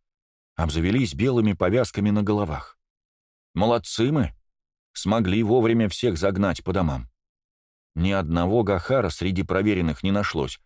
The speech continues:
Впрочем, те бы и не дали проверить себя. Но беда в том, что здесь не все жители квартала. Части живчиков, на что указывают и сами местные, нет.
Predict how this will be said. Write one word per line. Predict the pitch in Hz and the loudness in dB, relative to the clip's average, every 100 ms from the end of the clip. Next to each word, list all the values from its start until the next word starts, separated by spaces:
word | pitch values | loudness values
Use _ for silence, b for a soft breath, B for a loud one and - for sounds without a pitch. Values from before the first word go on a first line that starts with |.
| b b | b b
Впрочем, | - 123 120 117 - _ _ | -4 -2 2 0 -2 _ _
те | - | 0
бы | 117 120 | 2 2
и | 127 | 2
не | 143 120 | 2 0
дали | 69 73 | -2 -2
проверить | 107 101 78 69 | 0 0 -2 -4
себя. | - 82 69 - _ _ _ _ _ _ _ _ _ _ _ _ _ | -6 -6 -6 -10 _ _ _ _ _ _ _ _ _ _ _ _ _
Но | 80 | -4
беда | 73 73 98 | -2 -2 -2
в | - | -2
том, | 101 95 | -2 -2
что | 82 76 | -4 -6
здесь | 67 92 85 | -4 -4 -4
не | 87 90 | -4 -4
все | - 117 | -4 -4
жители | 85 78 71 | -4 -4 -4
квартала. | 76 85 80 65 58 - _ _ _ _ _ _ _ _ _ - | -4 -4 -4 -6 -8 -18 _ _ _ _ _ _ _ _ _ -4
Части | 98 90 - | -2 -2 -2
живчиков, | 82 120 - 80 76 - | -2 -2 -4 -6 -6 -4
на | 80 | -4
что | 82 82 | -2 -2
указывают | 87 82 98 80 82 82 - | -2 0 0 2 0 0 -4
и | 92 | -6
сами | - 85 | -2 0
местные, | 76 98 98 104 113 101 _ - | 0 0 -2 -2 -2 -4 _ 0
нет. | 120 78 - | 2 0 -4